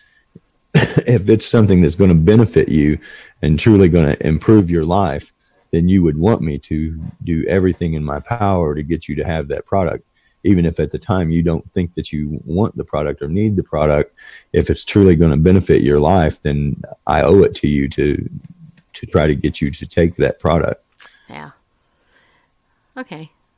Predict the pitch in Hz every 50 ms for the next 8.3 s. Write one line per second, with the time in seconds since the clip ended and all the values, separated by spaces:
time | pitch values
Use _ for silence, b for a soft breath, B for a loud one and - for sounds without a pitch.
0 | _ _ _ _ _ _ _ _ _ _ _ _ _ 214 220 226 226 214 - -
1 | 196 208 208 220 220 220 196 165 185 185 190 196 208 202 196 185 180 - - 180
2 | - 190 196 - - 190 - - 202 - - 190 208 220 - 247 240 233 220 214
3 | 190 175 170 170 175 170 170 170 b b b b b b b b _ - 170 165
4 | 165 165 160 143 170 170 175 - 185 196 185 175 175 170 - - - - 156 156
5 | 156 - - _ _ _ - 180 180 175 170 170 170 165 - _ 170 165 165 165
6 | 175 170 170 165 165 _ _ - - 175 160 165 170 170 160 160 156 - 160 151
7 | 151 156 156 _ - - 170 151 - 160 156 156 160 160 160 165 147 - 156 160
8 | 165 160 170 175 -